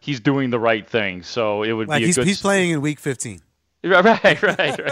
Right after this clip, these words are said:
Speaker 1: right, right, right, exactly. Oh, he's back.
Speaker 2: You
Speaker 1: He's
Speaker 2: see
Speaker 1: back.
Speaker 2: some randos in week sixteen, you're like, "Oh, it's,
Speaker 1: Yeah.
Speaker 2: it's Webster
Speaker 1: Yeah.
Speaker 2: again."
Speaker 1: Yeah, so, so that's the deal with Webster. Seems like a really good kid, too.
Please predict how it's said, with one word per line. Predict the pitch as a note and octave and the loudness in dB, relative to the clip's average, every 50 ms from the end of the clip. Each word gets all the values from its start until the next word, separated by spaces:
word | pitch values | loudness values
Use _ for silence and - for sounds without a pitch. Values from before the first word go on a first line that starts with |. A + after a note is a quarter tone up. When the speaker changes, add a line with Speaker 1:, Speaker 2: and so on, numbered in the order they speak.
| - - - | -8 -8 -4
Speaker 1:
right, | - E3+ D#3 A#2+ - - - | 0 0 0 0 -2 -6 -4
right, | - C3+ C3 A#2 A2+ | -2 0 0 2 2
right, | B2+ C3+ C3 | 0 0 0
exactly. | C3 A#2 B2 C3 A#2+ C3 - - | -2 -4 -2 -2 -2 -2 -2 0
Oh, | D#4 E4 D#4 | 0 0 0
he's | E4 D#4+ B3+ | -2 -4 -6
back. | - - - - - - - - | -4 -4 -4 -4 -4 -6 -8 -10
Speaker 2:
You | - F3+ | -12 -14
Speaker 1:
He's | F#3 | -12
Speaker 2:
see | B3+ | -10
Speaker 1:
back. | B3 - | -8 -8
Speaker 2:
some | G#3 E3+ - | -8 -6 -4
randos | - D3+ D3+ D#3 D#3+ D3 D3 D#3 D#3+ C#3+ C#3+ | -4 -2 -2 -2 -2 -2 0 0 -2 -2 -4
in | C#3 | -6
week | D3 D#3+ C#3+ | -8 -6 -6
sixteen, | - C#3 - - - F3 | -6 -6 -6 -6 -8 -8
you're | E3+ F3+ | -8 -8
like, | G3+ B3 | -8 -8
"Oh, | D4 E4 - - | -8 -6 -4 -4
it's, | - - | -2 0
Speaker 1:
Yeah. | - - D4+ C4+ D3+ - - - - | 0 0 0 0 -2 -4 -6 -6 -8
Speaker 2:
it's | E4 - | -10 -6
Webster | F4 F#4 E4+ E4+ - | -4 -2 -4 -2 -2
Speaker 1:
Yeah. | D#3 D#3 D3+ B2 | -2 -2 -2 -4
Speaker 2:
again." | - C3+ B2 G2+ F#2+ _ _ _ _ _ _ _ | -6 -10 -12 -14 -18 _ _ _ _ _ _ _
Speaker 1:
Yeah, | A3 G3+ G3 E3+ | 0 2 2 2
so, | E3 - G#3 G3+ G3 F#3 - - | 2 0 -2 -2 -2 -2 -6 -8
so | - A3 | -8 -2
that's | G3 F#3+ G3 G3 - | 0 0 0 -2 -4
the | F#3 E3 | -8 -6
deal | D3+ E3+ D#3+ D#3 D3+ | -4 -2 0 0 0
with | D3 A#2+ | -2 -2
Webster. | A#2+ C3 B2+ B2 B2 - - C3 | 0 -2 -2 -2 -2 -8 -14 -14
Seems | - - C3+ A#2 | -14 -14 -12 -12
like | B2+ B2+ | -12 -10
a | - | -8
really | A#2+ A2+ A#2 A#2+ | -8 -6 -6 -6
good | A2 A#2 A2 G2+ - | -6 -6 -6 -8 -8
kid, | - - A#2+ A#2 A2+ - | -6 -4 -4 -4 -6 -8
too. | - - A#2 A2+ A2+ A2+ | -8 -6 -4 -4 -4 -6